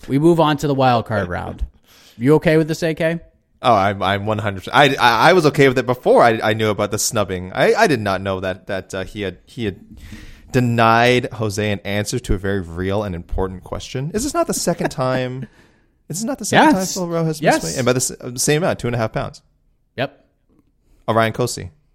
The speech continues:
Speaker 1: Yep.
Speaker 2: Hmm. I don't like that.
Speaker 1: Gotta fix that. With, uh,
Speaker 2: Gotta
Speaker 1: I'm,
Speaker 2: fix that.
Speaker 1: I'm half, I'm half joking about that little rant that I went on. Uh,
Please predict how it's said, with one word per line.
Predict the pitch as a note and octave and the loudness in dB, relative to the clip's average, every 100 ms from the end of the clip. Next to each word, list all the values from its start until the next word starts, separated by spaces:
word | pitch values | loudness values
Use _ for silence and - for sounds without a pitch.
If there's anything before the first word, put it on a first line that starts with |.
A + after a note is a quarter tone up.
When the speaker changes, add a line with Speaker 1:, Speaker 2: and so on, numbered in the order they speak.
| _ _ _ _ _ _ | _ _ _ _ _ _
Speaker 1:
Yep. | B2 - - _ _ _ _ - | -14 -14 -20 _ _ _ _ -20
Speaker 2:
Hmm. | F#2+ F#2 E2 D#2 D#2 D#2 - _ | -16 -14 -14 -16 -20 -20 -20 _
I | F2 | -20
don't | E2+ | -18
like | E2 | -14
that. | - | -6
Speaker 1:
Gotta | B2 B2+ | -6 -4
fix | D3 - | -6 -8
that. | G2 F#2+ - _ _ | -10 -10 -14 _ _
With, | F3 F#3 | 0 0
uh, | F3+ E3 | 0 -4
Speaker 2:
Gotta | - | 0
Speaker 1:
I'm, | E3 | 0
Speaker 2:
fix | F3 | 2
that. | |
Speaker 1:
I'm | D#3+ D#3 | 0 0
half, | F3 E3+ E3+ _ _ _ _ _ F3+ | 0 0 -2 _ _ _ _ _ -4
I'm | G3 G3 E3 - _ _ _ _ | -2 -4 -6 -12 _ _ _ _
half | - - D#3 D#3 | -8 -2 -2 -2
joking | F3 D#3+ D#3 E3+ E3+ | -4 -4 -2 -6 -6
about | D#3 E3 E3 | -4 -4 -4
that | E3 D#3 | -6 -6
little | D#3 D3+ | -6 -6
rant | D3 D3+ D3 | -6 -8 -8
that | D#3 | -8
I | D3+ | -6
went | D3+ D#3 | -2 0
on. | D#3 - _ - - | 0 -4 _ -20 -4
Uh, | A2 A#2+ | 0 0